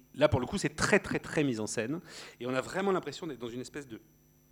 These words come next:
donc c'est New York l'hiver, hein, c'est comme ce qu'on va voir sur le, le toit ici, mais dans une espèce de, de poisse. Vous voyez, je parlais de quelque chose de laiteux, c'est vraiment ça. C'est-à-dire, en gros, ce que je veux dire par là, vous voyez, le, le, la conférence, euh, j'avais choisi ce titre pour la conférence, là, La griffe de la nuit.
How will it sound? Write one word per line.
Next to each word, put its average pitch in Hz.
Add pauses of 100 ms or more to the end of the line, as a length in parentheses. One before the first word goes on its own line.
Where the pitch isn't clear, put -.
(120)
donc 113
c'est 127
New 120
York 131
l'hiver, 139
hein, 123
c'est 113
comme 113
ce -
qu'on 117
va 110
voir 117
sur 110
le, 101
le 101
toit 113
ici, 175 (300)
mais 113
dans 117
une 123
espèce 139
de, 107
de 98
poisse. -
Vous -
voyez, 117
je -
parlais 98
de -
quelque 101
chose 117
de 101
laiteux, 110
c'est 120
vraiment 107
ça. 165 (360)
C'est-à-dire, 151 (600)
en 147
gros, 185
ce 208
que 202
je 165
veux 160
dire 156
par 156
là, 190
vous 185
voyez, 160
le, 143
le, 127
la 123
conférence, 135
euh, 107
j'avais 101
choisi 113
ce -
titre -
pour 107
la 104
conférence, 113
là, 104
La 104
griffe 120
de 110
la 113
nuit. 190